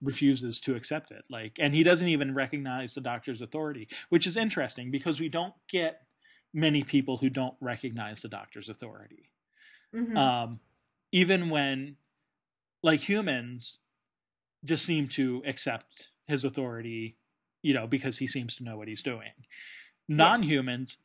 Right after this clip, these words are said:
Speaker 1: seem to accept the Doctor's authority because they know who he is, or at least
Speaker 2: Sure, yeah.
Speaker 1: once they find out that he was a Time Lord, they at least know who the Time
Speaker 2: Yeah.
Speaker 1: Lords are or something. You know what I mean? So, like,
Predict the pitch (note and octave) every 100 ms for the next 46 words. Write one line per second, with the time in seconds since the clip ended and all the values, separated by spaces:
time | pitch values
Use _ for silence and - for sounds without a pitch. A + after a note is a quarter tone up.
0 | _ - E3 C#3+ C3+ D3+ C3+ C3+ B2 B2
1 | A#2+ A#2 C3+ B2 C3 D#3 D3 D3+ C#3+ C#3
2 | C#3+ C3+ D3 D3 A2+ A#2 F3 D#3 C3 C#3+
3 | C3 B2+ - - C4 G#3 - E3+ D#3+ E3
4 | D3+ C#3 C#3 D3+ C3+ C3 C#3+ C3+ B2 D3+
5 | D3+ C#3 B2+ A#2+ B2+ C#3+ C#3+ - B2 C3
6 | A#2+ - E3 D3+ B2 A#2+ B2+ A2+ A2 B2
7 | A#2+ A#2+ - F3+ D#3 C#3+ C#3 C3 C#3 C3
8 | C3+